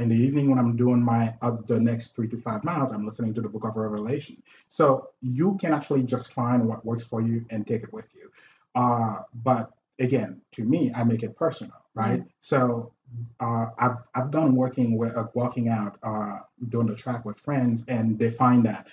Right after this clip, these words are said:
Speaker 1: in some cases I go too fast, other cases I go too slow,
Speaker 2: Yeah.
Speaker 1: or I'm not talking at all. It's usually because
Speaker 2: It's kinda
Speaker 1: Uh,
Speaker 2: awkward
Speaker 1: yeah,
Speaker 2: silence.
Speaker 1: because usually,
Speaker 2: <laughs>
Speaker 1: usually, I, I, it, it's, it's me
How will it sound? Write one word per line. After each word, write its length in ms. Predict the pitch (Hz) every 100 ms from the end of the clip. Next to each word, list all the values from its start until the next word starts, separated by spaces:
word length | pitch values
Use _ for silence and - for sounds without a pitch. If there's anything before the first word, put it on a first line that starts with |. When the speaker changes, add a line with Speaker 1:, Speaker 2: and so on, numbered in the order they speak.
| _
Speaker 1:
in 100 | 113
some 200 | 113 151
cases 260 | 147 131 120
I 100 | 117
go 120 | 107
too 120 | 117
fast, 440 | 113 131 139 151 - _ 117
other 200 | 110 117
cases 460 | - 120 110 117
I 100 | 107
go 140 | 98 101
too 120 | -
slow, 440 | - - 180 - -
Speaker 2:
Yeah. 280 | 220 196 190
Speaker 1:
or 280 | - 127 -
I'm 160 | 127 123
not 200 | 117 -
talking 260 | 123 123
at 100 | 113
all. 280 | 143 160 - - _
It's 180 | 127 127
usually 220 | 180 175
because 560 | 160 151 139 127 131 - _ _ -
Speaker 2:
It's 220 | - 123
kinda 220 | - 233 202
Speaker 1:
Uh, 40 |
Speaker 2:
awkward 460 | 214 226 220 214 214
Speaker 1:
yeah, 200 | 233 240
Speaker 2:
silence. 280 | 226 240
Speaker 1:
because 260 | 208 202 190
usually, 600 | 220 294 403 247 165 185
Speaker 2:
<laughs> 0 |
Speaker 1:
usually, 640 | 262 349 262 214 196 180
I, 140 | 165 170
I, 360 | 165 175 170
it, 140 | 156 156
it's, 260 | 151 147 -
it's 200 | 143 139
me 640 | 165 135 156 165 180 202 202